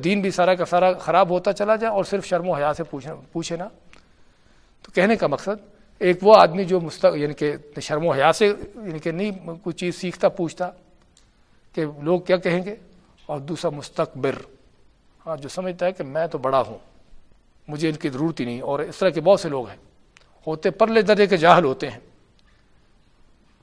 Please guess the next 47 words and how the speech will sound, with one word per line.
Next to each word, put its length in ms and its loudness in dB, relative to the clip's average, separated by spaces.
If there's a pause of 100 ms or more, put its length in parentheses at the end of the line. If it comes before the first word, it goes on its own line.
کچھ 180 0
پتہ 200 6
نہیں 100 6
ہوتا 260 2
کہ 160 -4
دین 200 -2
کیا 200 2
ہے، 80 -12 (520)
لیکن 220 -6
نہیں، 120 -2
ہمیں 160 -2
ہر 80 -2
چیز 220 -10
کا 80 -4
پتہ 200 -10
ہے، 140 -14 (480)
ہمیں 120 -6
اس 100 -4
کی 100 -4
ضرورت 260 -2
ہی 40 -6
نہیں 180 -8
ہے۔ 40 -20 (760)
تو 80 -2
یہ 220 4
متکبر، 540 -2 (800)
اللہ 160 -2
فرماتا 320 -4
ہے 60 -2
کہ 120 -10
یہ 220 -2
نہیں 140 -6
کہ 120 -6
وہ 220 -2
بڑا 360 2
ہے، 200 -2 (100)
یہ 120 -4
نہیں 140 -4
کہ 180 -2
وہ 100 -2
اونچا 400 6
ہے، 80 2
اس 200 -4
کو 160 -4
ضرورت 320 0
نہیں 260 -4
ہے، 140 -14